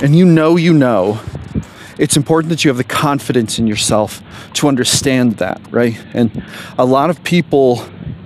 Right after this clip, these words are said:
you know, either by accident or maybe even on purpose, will try to come in, make you feel like you don't know what you're talking about, right? They'll try to say, "Oh, no, no, I didn't mean that. I meant something different." Or,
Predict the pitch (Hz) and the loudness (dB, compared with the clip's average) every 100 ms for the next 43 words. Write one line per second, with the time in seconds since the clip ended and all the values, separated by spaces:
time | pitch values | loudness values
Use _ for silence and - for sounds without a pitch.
0 | - - 135 139 131 165 156 147 135 - | -20 -6 0 2 2 2 2 4 2 -2
1 | - - - 135 120 143 - 185 175 202 | -14 -12 -4 -2 0 -2 0 0 2 0
2 | - - - - - - - - 160 156 | -2 -6 -4 -6 -12 -20 -12 -2 2 4
3 | 151 143 90 143 156 147 143 131 - 131 | 2 0 -2 0 2 2 2 -2 -2 -4
4 | 185 190 - - - - - - - - | 0 0 0 -2 -6 -10 -14 -16 -16 -4
5 | 143 - 165 143 - - - 147 143 135 | -2 0 -2 -2 -6 -6 -2 2 2 2
6 | 131 - - 139 127 127 - - 151 139 | 0 -2 -2 -2 0 -4 -4 0 4 4
7 | 131 117 - - - - - - 147 139 | 4 2 -2 -14 -18 -20 -20 -4 0 2
8 | 135 131 127 123 - 127 120 127 120 127 | 2 2 0 -2 -2 -4 -2 -2 0 2
9 | 127 120 123 123 104 - 139 - 143 131 | 0 2 2 0 -2 -2 -2 0 0 2
10 | - 143 139 135 110 - - - - 160 | 2 4 4 2 0 -10 -18 -16 -4 0
11 | 170 175 175 170 165 160 165 160 156 160 | 2 2 2 4 4 4 2 2 4 4
12 | 160 151 147 151 147 143 151 120 143 - | 2 2 0 2 0 0 -2 0 0 0
13 | 151 147 139 - 135 120 | 2 2 2 2 2 2